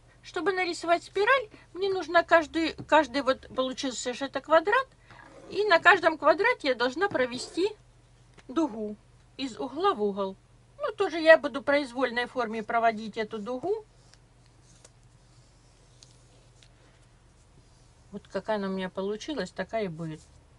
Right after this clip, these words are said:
Это примерно, потому что дуга. Ну, можете делать математически, можете делать какими-то там специальными такими, э, циркулями.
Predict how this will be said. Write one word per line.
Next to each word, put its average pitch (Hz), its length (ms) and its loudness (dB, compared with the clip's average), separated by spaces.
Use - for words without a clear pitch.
Это 302 320 -2
примерно, 240 1000 -2
потому 202 320 -10
что - 220 -12
дуга. 208 460 -10
Ну, 359 180 -8
можете 320 520 0
делать 320 340 -2
математически, 240 1000 -8
можете 302 380 -2
делать 233 520 -6
какими-то 240 580 -10
там 196 280 -4
специальными 214 840 -8
такими, 196 480 -10
э, 180 280 -12
циркулями. 185 840 -8